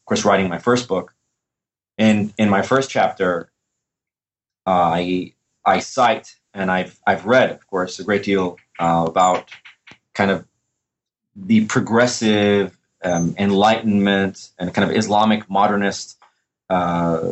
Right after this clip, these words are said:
schools of thought and how they interpret the text, how they historicize the Quran. And that got me on, you know, that got me interested in, again, this kind of more contemporary understanding of what the, what, what, uh, Islamic tradition,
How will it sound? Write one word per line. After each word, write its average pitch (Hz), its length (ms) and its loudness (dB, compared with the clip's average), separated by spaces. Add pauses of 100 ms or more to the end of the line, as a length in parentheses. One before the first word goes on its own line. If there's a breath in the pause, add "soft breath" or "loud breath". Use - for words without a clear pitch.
schools 113 500 0
of 98 80 0
thought 101 300 0
and 95 80 -12
how 98 240 0
they 107 180 2
interpret 92 460 -6
the 82 60 -12
text, - 380 -8
how 90 220 2
they 104 460 0
historicize 101 840 -2
the - 80 -20
Quran. 76 380 -6 (480)
And 110 140 2
that 123 200 0
got 113 240 2
me 101 420 -2
on, 90 380 -2
you 95 60 -10
know, 92 80 -2
that 95 180 0
got 98 140 2
me 95 60 2
interested 95 280 -4
in, 90 100 -4
again, 87 240 -4
this 85 140 -4
kind 87 180 -4
of 80 100 -6 (680)
more 98 200 2
contemporary 107 640 0
understanding 92 540 0
of 87 80 -2
what 87 180 0
the, 95 80 -2 (140)
what, 90 260 0
what, - 240 -2 (540)
uh, 87 120 0
Islamic 95 360 0
tradition, 95 800 0